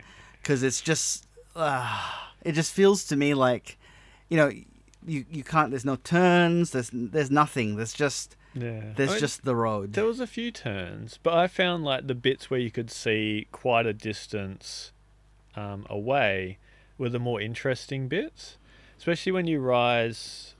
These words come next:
Speaker 1: um, over one of the hills and you can see another hill in the background as you're
Speaker 2: Mm.
Speaker 1: looking, like, on a, a downhill section. I was like, that is just, like, that scene is just, like, just perfect for me. Like, there's nothing in that view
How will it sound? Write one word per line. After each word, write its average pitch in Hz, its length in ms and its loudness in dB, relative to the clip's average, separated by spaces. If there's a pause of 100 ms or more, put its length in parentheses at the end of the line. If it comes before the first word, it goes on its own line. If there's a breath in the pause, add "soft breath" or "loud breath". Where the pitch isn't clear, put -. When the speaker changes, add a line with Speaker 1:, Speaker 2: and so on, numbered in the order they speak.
Speaker 1:
um, 101 480 -10
over 127 340 -2
one 117 200 -2
of 107 80 -6
the 101 80 0
hills 98 880 -6 (360 soft breath)
and 110 140 -4
you 110 80 -2
can 113 180 -4
see 123 260 -2
another 110 340 -2
hill 107 380 -2
in 101 200 -8
the 98 60 -6
background 151 720 -4 (140)
as 117 200 0
you're 110 120 2
Speaker 2:
Mm. - 20 -2
Speaker 1:
looking, 107 300 -4
like, 98 240 -6
on 101 120 -8
a, 98 200 -6
a 101 100 -6
downhill 120 720 -6
section. 170 400 -6
I 120 100 -4
was 104 140 -8
like, 101 300 -4
that 117 160 -2
is 113 180 -8
just, - 240 -14
like, 104 180 -8
that 107 220 -6
scene 101 340 -12
is 95 80 -12
just, 90 220 -18
like, - 160 -10 (480)
just - 260 -16
perfect - 480 -14
for - 140 -18
me. 95 260 -12
Like, 92 320 -10 (480 loud breath)
there's 117 160 -4
nothing 139 480 -2
in 127 220 -4
that 110 220 -2
view 123 480 -4